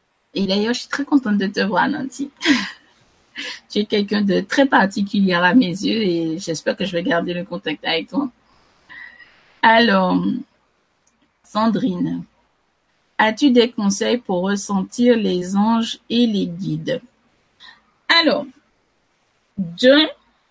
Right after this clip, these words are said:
les guides sont sur notre plan, on va dire, je vais dire ça comme ça.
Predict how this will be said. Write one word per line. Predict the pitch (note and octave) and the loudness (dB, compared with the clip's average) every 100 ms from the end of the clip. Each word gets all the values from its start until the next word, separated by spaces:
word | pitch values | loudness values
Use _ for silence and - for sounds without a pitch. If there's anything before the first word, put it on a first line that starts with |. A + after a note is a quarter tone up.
| _ _ _ F#3 | _ _ _ -4
les | A3 A#3+ | 2 2
guides | A#3 D4 D#4 | 4 2 2
sont | - - B3 | 0 0 0
sur | B3+ C#4 C#4 | 2 2 4
notre | B3+ B3+ - A3+ | 4 4 2 -2
plan, | G3+ G3 G#3+ C#4+ - _ _ _ _ _ _ _ _ _ _ _ | -2 -2 -2 -2 -4 _ _ _ _ _ _ _ _ _ _ _
on | F3 | -8
va | F3 E3+ | -2 -2
dire, | F3 F#3 F3+ F3+ E3 | -2 -2 0 0 -4
je | E3+ D#3+ | -2 4
vais | E3 | 4
dire | F#3 E3 | 4 0
ça | - D#3 | 0 -2
comme | D#3+ E3 | -2 -4
ça. | D3 - | -4 -8